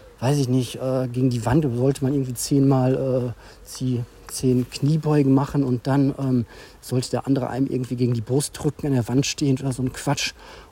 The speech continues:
Und, ähm, dann fand man, fand's manche ganz lustig, dass einem dann schwarz vor Augen wurde. Ja, aber das ist in einem Umfeld passiert,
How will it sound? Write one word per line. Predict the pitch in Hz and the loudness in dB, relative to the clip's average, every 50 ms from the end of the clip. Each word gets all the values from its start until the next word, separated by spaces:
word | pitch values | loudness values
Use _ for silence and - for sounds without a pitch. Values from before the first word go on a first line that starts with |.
| - | -6
Und, | 214 131 123 120 117 - - | -2 0 0 0 0 -2 -4
ähm, | 127 127 127 120 120 113 104 - - - _ - - | -2 0 2 2 0 -2 -4 -8 -16 -20 _ -14 -8
dann | - - 120 | -4 -4 -4
fand | - - 139 139 131 - | -2 0 0 0 0 0
man, | - 135 135 127 | -2 -2 -2 -2
fand's | - - 135 135 127 - - - 143 147 147 147 151 156 180 - - - | 0 0 2 2 2 0 -4 -8 -8 -6 -6 -6 -8 -8 -10 -12 -8 -2
manche | - 143 151 - 143 | 0 0 2 2 2
ganz | 139 131 - - | 0 -2 0 0
lustig, | 147 151 147 - 139 | 0 0 0 -2 -4
dass | - 131 - | -6 -6 -6
einem | - 131 127 | -4 -4 -4
dann | 117 - | -4 -6
schwarz | - - - 170 - | -6 -4 -4 -4 -4
vor | - - - | -4 -6 -6
Augen | 113 107 113 113 | -4 -4 -4 -4
wurde. | 107 107 110 117 131 135 - - - - - - - - - - - - - | -4 -2 0 0 0 -2 -2 -8 -20 -20 -20 -20 -20 -20 -20 -20 -18 -12 -8
Ja, | 117 110 117 131 147 135 113 - - | -4 0 2 2 2 2 0 -4 -6
aber | 113 113 | -6 -4
das | 117 110 104 - | -4 -4 -6 -6
ist | 123 - | -6 -4
in | 123 | -4
einem | 117 - | -4 -2
Umfeld | 139 135 131 - 147 135 - | -2 -2 -2 0 -2 -2 -2
passiert, | - - 135 120 - - - 139 135 131 | -4 -8 -8 -6 -6 -2 0 0 0 0